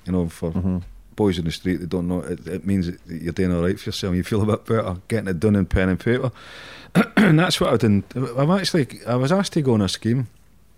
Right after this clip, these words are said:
Speaker 1: uh, that's getting piloted in some of the prisons. They're doing poems and literacy and r-, writing about things, and I've asked to, to kinda comment on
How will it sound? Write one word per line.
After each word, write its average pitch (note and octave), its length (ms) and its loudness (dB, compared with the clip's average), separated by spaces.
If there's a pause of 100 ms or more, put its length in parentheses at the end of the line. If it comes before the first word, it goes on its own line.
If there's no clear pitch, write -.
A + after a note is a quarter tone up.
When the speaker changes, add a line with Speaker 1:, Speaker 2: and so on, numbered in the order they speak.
(640)
Speaker 1:
uh, D#2+ 540 0 (2000)
that's G2 240 0
getting F2 180 -4
piloted G2+ 580 0
in E2+ 420 0 (320)
some F2 240 -2
of F2 60 2
the E2 60 0
prisons. F#2 500 -2
They're F2+ 100 -4
doing F2 260 0
poems G2+ 520 0
and E2+ 240 -4 (340)
literacy G2 680 -6 (220)
and F2+ 300 -4 (180)
r-, G2 200 -10
writing D3+ 240 -4
about C#3 220 -6
things, C3 340 -4
and G2 240 -4
I've F#2+ 140 -6
asked G2+ 260 -2
to, F#2 180 -4 (400)
to - 100 -12
kinda F2+ 240 0
comment G2 440 0
on F#2 380 -2